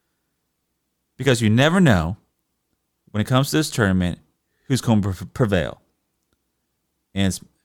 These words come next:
it's great to watch. It's great 'cause you see a lot of no-name guys may make an impact on the next level going into the N B A. This is their chance to make a name for themselves. It's the name to make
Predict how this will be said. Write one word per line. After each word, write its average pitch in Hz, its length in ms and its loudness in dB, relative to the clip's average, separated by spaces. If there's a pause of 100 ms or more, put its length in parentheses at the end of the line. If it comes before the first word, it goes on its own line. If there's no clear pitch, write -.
it's - 160 -12
great 90 280 -4
to 76 100 -12
watch. - 440 -16 (880)
It's 87 140 -14
great 104 380 -2
'cause 104 160 -4
you 98 80 0
see 104 180 -2
a 95 80 2
lot 98 300 2
of - 180 -8
no-name 131 680 0
guys 139 560 0 (440)
may 123 180 -2
make 143 200 0
an 127 100 2
impact 127 540 0
on 113 120 0
the 104 120 2
next 156 380 2
level 92 280 2
going 107 300 2
into 120 420 2
the 123 200 2
N 90 120 0
B 67 160 -8
A. 60 240 -18 (600)
This 160 340 0
is 156 60 -8
their 151 120 2
chance 139 320 -2
to 135 80 0
make 123 180 0
a 101 60 4
name 165 320 2
for 131 180 2
themselves. 78 680 -4 (320)
It's 135 160 2
the 127 80 2
name 143 260 2
to 143 80 2
make 127 260 -2